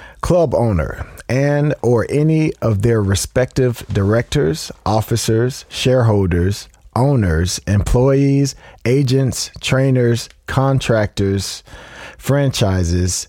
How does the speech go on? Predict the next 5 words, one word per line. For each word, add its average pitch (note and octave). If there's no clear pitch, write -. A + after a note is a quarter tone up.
successors, F#2
and G2+
assigns, E2+
collectively B2+
the G2